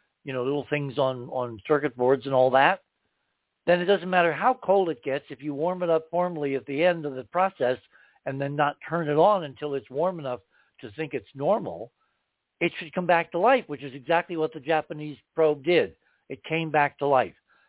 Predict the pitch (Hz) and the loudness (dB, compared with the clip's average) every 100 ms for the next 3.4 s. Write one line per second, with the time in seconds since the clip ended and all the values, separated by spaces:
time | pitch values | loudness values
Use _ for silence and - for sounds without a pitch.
0 | _ _ _ _ - 175 190 196 180 147 | _ _ _ _ -2 2 2 0 -4 -10
1 | - - 180 160 139 151 147 139 101 127 | -6 0 0 0 -4 -2 2 2 0 -8
2 | - _ _ _ _ _ _ 156 151 151 | -14 _ _ _ _ _ _ -4 -2 -4
3 | 147 143 135 | -4 -2 -2